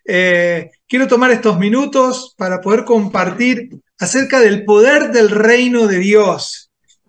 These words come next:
¿En qué consiste este, el, el poder del reino de Dios? Hoy seguramente no, no pretendo agotar este tema,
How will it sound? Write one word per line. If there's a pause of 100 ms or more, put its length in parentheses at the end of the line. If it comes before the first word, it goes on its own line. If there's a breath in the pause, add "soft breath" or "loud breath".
(140)
¿En
qué
consiste
este,
el,
el
poder
del
reino
de
Dios?
Hoy
seguramente
no,
no
pretendo
agotar
este
tema,